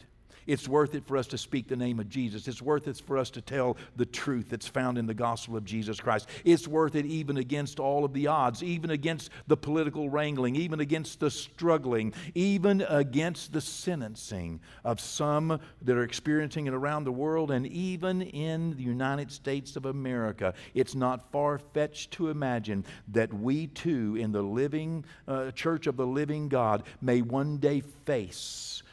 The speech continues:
a choice of telling the truth and going to jail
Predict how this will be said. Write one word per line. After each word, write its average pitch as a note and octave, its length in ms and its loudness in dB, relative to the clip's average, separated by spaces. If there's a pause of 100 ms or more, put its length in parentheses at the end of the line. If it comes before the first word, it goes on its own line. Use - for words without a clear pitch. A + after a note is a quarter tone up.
(140)
a A#2+ 60 -6
choice - 920 -4 (280)
of A2 180 -4
telling B2 380 -2
the G2 120 -4
truth - 840 -6
and A2 180 -4
going A2+ 300 0
to G2 80 -2
jail C3 760 -4